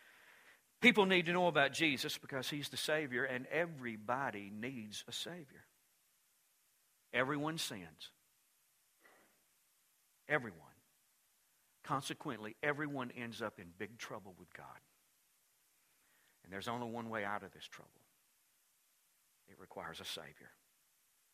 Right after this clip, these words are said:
Therefore, everyone needs to know about Jesus, the one who came, died, and rose again. Everyone needs to know that Jesus can and will save them from grave danger and make them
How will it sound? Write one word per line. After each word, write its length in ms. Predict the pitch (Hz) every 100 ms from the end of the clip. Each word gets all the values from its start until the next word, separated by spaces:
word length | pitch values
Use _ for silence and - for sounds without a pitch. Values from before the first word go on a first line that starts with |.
| _ _ - - - - - - _
Therefore, 380 | 127 156 165 139
everyone 360 | 156 208 202 165
needs 200 | 151 -
to 60 |
know 140 | 131 131
about 280 | 117 113 104
Jesus, 440 | 143 143 143 -
the 80 | 113
one 160 | 113
who 80 | 107
came, 420 | - 175 160 170
died, 320 | 143 135 135 123
and 160 | 110
rose 240 | 113 135 135
again. 320 | 110 98 98 - - -
Everyone 380 | 165 196 196 170
needs 180 | 165 -
to 80 | 139
know 160 | 131
that 140 | 117 101
Jesus 380 | 127 113 113
can 440 | - - 165 170 180
and 260 | 147 127
will 180 | 131 135
save 460 | - - 143 123 107
them 120 | 101
from 220 | - 90 87
grave 440 | 107 113 120 120
danger 460 | 113 101 87 78 - - - - - -
and 280 | 104 101 117
make 340 | 131 127 117
them 320 | 90 82 78